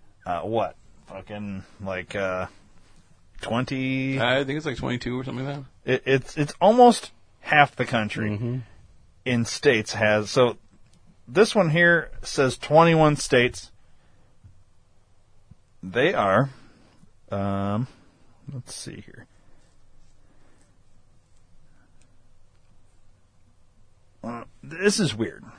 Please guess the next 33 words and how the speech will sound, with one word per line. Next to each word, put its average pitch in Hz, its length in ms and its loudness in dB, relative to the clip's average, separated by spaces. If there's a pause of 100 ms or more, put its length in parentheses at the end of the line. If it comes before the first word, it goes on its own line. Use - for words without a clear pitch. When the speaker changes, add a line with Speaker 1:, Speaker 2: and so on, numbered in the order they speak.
(500)
Speaker 1:
So 123 460 2 (800)
they 120 100 -2
have 196 180 4
a 202 40 2
list 165 480 6
of 110 120 2
states, 101 460 -4
but - 280 -2
they, 113 360 2 (480)
and 123 160 2
with, 127 260 2
on 117 140 6
a 110 40 4
map, 110 380 4 (1300)
and 107 180 2
they've 101 160 0
colored 127 340 0
them 123 160 4
red. 117 400 6
So - 140 0
the 117 100 2
four 208 220 6
states 185 280 6
being 160 220 6
sued - 360 4
is 107 120 0
Wisconsin, 160 720 4 (600)
Michigan, 143 640 4 (380)
Speaker 2:
Mm-hmm. 110 100 -18
Speaker 1:
Pennsylvania, 147 840 4 (280)
Georgia. 110 500 2 (100)
Speaker 2:
Yep. 113 200 -14 (320)
Speaker 1:
Right? 156 260 6